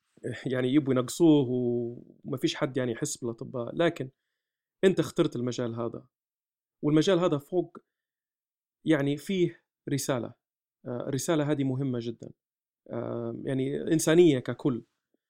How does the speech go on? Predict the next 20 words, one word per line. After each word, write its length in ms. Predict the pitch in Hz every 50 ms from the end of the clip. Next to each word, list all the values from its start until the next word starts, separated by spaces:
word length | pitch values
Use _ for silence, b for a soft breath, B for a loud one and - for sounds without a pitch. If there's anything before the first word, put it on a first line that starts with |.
| _ -
لكن 180 | 151 147 - 151
طالما 280 | - 185 180 170 165
أنت 120 | 170 165 160
موجود 380 | 139 139 135 135 135 156 147
في 120 | - - -
ليبيا، 380 | 151 160 160 143 139 139 139 - _ _ _ _ _ _ _ _ _ _ - -
آه، 200 | 123 123 123 147
عندك 300 | 139 170 180 151 151 -
أنت 140 | 143 123 131
رسالة. 400 | 123 120 - - - 117 127 127 _ _ _ _ _ _ _ _ _ _ _ _ _ _ _ - -
آه، 100 | 139 131
رسالة 420 | 131 135 - 185 175 160 151 170
هذه 160 | 170 156 156
إنك 180 | 147 143 143 -
أنت 140 | 165 - 147
تبي 220 | - 156 139 135
تقدم 500 | 123 - - 160 147 135 151 143 139 139 - _ _ _ _ _ _ _ _ _ _ _ _ _ _ _ _ _ _ _ _ _ _ _ _ _ _
يعني 360 | 349 285 - 131 123 - - 165
أك-، 240 | 160 - _ - - -
أكبر 520 | 170 - - - 143 156 156 143 - -